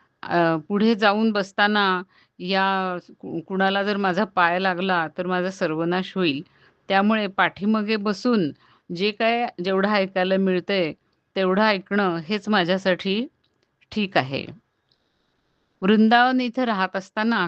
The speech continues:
काही दिवसांनी शिरोमणीजी फारच आजारी झाले. त्यांना असं वाटू लागलं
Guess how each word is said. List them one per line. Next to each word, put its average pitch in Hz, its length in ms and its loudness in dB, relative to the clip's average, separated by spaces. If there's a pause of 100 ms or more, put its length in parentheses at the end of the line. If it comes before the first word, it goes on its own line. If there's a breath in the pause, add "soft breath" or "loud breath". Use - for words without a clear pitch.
काही 175 260 -2
दिवसांनी 175 640 0
शिरोमणीजी 180 1000 0 (300)
फारच 185 380 -4 (100)
आजारी 147 360 -2
झाले. 131 340 -8 (800 soft breath)
त्यांना 226 260 6
असं 220 240 -2
वाटू 202 280 0
लागलं 185 480 -2